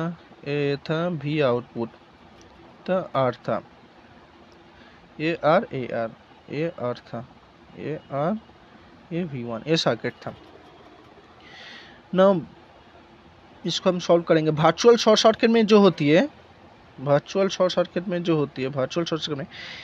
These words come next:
ए जब ज़ीरो होगा, इसका भी वोल्टेज ज़ीरो होगा, और इसका भी voltage zero होगा, इसका भी voltage zero होगा। पहले हम इस part को, इस part को ले लेते हैं वी ज़ीरो वन, V output one।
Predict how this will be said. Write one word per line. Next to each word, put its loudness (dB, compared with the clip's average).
ए 8
जब 8
ज़ीरो 6
होगा, 8
इसका 4
भी 6
वोल्टेज 6
ज़ीरो 0
होगा, -2
और 4
इसका 4
भी 10
voltage 6
zero 6
होगा, 10
इसका 6
भी 8
voltage 6
zero 4
होगा। 6
पहले 8
हम 4
इस 2
part 6
को, 4
इस 0
part 4
को 2
ले 4
लेते 4
हैं 8
वी 2
ज़ीरो 6
वन, 2
V 2
output 4
one। -2